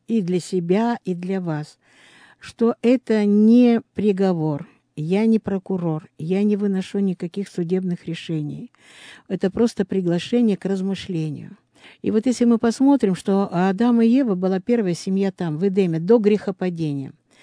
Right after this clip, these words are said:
Вот там, наверное, всё-таки была эта семья гармоничная. Всё там было. И то они отказались. И у нас осталась эта вот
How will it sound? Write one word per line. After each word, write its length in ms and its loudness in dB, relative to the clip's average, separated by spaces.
Вот 180 0
там, 220 4
наверное, 320 6
всё-таки 460 0
была 400 0
эта 180 -2
семья 380 -2
гармоничная. 880 -6
Всё 180 -2
там 260 -6
было. 320 -8
И 80 -4
то 140 -2
они 160 2
отказались. 720 -4
И 340 6
у 80 4
нас 240 4
осталась 480 2
эта 220 0
вот 260 0